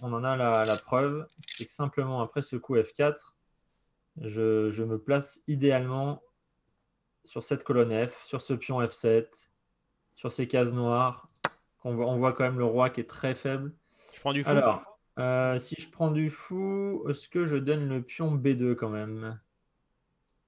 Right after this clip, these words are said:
Speaker 1: Allez, on va, c'est quand même pas un problème, hein. Fou prend F quatre, ce pion B deux semble très dangereux à prendre.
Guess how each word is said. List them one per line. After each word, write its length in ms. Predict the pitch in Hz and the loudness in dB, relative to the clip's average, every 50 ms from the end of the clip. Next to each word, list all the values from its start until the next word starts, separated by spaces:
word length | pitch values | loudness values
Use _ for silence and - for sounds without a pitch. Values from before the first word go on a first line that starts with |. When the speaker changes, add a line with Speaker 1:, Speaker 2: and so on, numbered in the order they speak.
| _ _ _ _ _ _ _ _ _ - | _ _ _ _ _ _ _ _ _ 2
Speaker 1:
Allez, 200 | 117 113 113 110 | 4 4 4 4
on 80 | 107 | 4
va, 360 | 104 101 101 101 101 101 101 | 2 2 2 4 2 0 0
c'est 200 | 98 - - 113 | -2 -4 -4 -2
quand 100 | 110 - | 0 0
même 120 | 120 113 104 | 0 0 2
pas 120 | - 131 | 0 0
un 60 | 123 | 0
problème, 400 | 117 - - 120 113 110 107 104 | 0 0 2 2 4 2 2 0
hein. 100 | 104 107 | -4 -6
Fou 180 | 107 - - 139 | -6 -6 -8 -8
prend 240 | 117 - - 127 120 | -6 -2 -2 -2 -2
F 100 | 113 - | -2 -2
quatre, 280 | - 135 131 131 - | 0 2 2 0 0
ce 140 | - - 135 | -6 -10 -10
pion 240 | 113 - - 135 123 | -8 -8 -6 -4 -2
B 100 | 123 127 | 0 0
deux 220 | 127 120 131 135 | 0 0 0 -2
semble 440 | 127 - - 131 123 120 117 113 - _ _ _ _ _ _ _ _ _ _ _ _ _ _ | -2 -4 -4 -6 -6 -6 -6 -8 -10 _ _ _ _ _ _ _ _ _ _ _ _ _ _
très 260 | - - - - 160 | -14 -4 2 4 4
dangereux 380 | 151 147 143 143 131 135 135 139 | 6 6 4 2 2 2 4 4
à 80 | 135 131 | 4 2
prendre. 720 | 135 - - 151 151 160 165 175 175 180 185 - - | 0 -2 -2 2 4 4 4 2 0 -4 -6 -6 -8